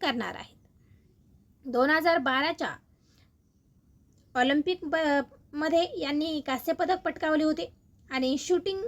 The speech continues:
या खेळाचे खेळाडू आहेत, हे लक्षात ठेवा. पॅरिस ऑलिम्पिक स्पर्धा दोन हजार चोवीस याचे ध्वजवाहक कोण आहेत, तर ध्वजवाहक म्हणून पी व्ही सिंधू, बॅडमिंटन खेळाचे खेळाडू आहे पी व्ही सिंधू.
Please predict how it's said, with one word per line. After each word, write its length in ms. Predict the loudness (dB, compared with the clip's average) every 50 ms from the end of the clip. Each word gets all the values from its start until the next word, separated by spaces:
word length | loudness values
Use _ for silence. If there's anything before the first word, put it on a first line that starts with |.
| -2
या 160 | 0 0 0 0 0
खेळाचे 320 | 0 0 0 -2 -2 -2
खेळाडू 360 | 0 0 2 2 2 0 -2
आहेत, 200 | -2 -2 -4 -4 -4
हे 120 | -2 -2
लक्षात 280 | -2 -2 -2 -4 -6 -8
ठेवा. 220 | -8 -10 -14 -14 -14 -18 _ _ _ -20 _ _ _ -20 _ _ _ -20 -20 -20 -20 _ _ 0
पॅरिस 300 | 2 4 4 4 4 2
ऑलिम्पिक 340 | 0 0 0 -2 -4 -8
स्पर्धा 380 | -10 -6 -4 -2 2 2 4 4
दोन 140 | 4 2 2
हजार 240 | 2 2 2 2 2
चोवीस 540 | 0 0 -2 0 2 2 0 0 -2 -6 -10 _ _ _ _ _ _ _ _ _ _ _ _ _ _ _ _ _ _ _ _ _ _ _ _ _ _ _ _ _ _ _ _ _ _ _ _ _ _ _ -20 -20 _ _ _ _ -6
याचे 180 | -2 0 0
ध्वजवाहक 640 | 2 2 4 4 4 4 4 4 4 4 4 2 0 -2
कोण 180 | -2 0 0 0
आहेत, 180 | 0 0 -2 -4 -6 _ _ _ _ _ _ _ -6
तर 100 | -4 -4
ध्वजवाहक 520 | -2 2 2 4 4 4 2 2 2 2 2
म्हणून 240 | 2 -2 -4 -6 -10
पी 220 | -8 -6 -6 -2
व्ही 220 | 0 2 2 2 2
सिंधू, 420 | 0 -2 -4 -2 -2 -2 -2 -2 -4 -8 _ _ _ -20 -12 -4
बॅडमिंटन 560 | 0 2 2 2 2 0 0 0 -2 -2 -2 -2
खेळाचे 420 | 0 0 0 0 -2 -2 -4 -4 -4
खेळाडू 320 | 0 2 2 2 4 2 2
आहे 200 | 2 2 2 0
पी 160 | 0 -2 -2
व्ही 100 | -2 -2
सिंधू. 340 | -4 -6 -4 -4 -2 -4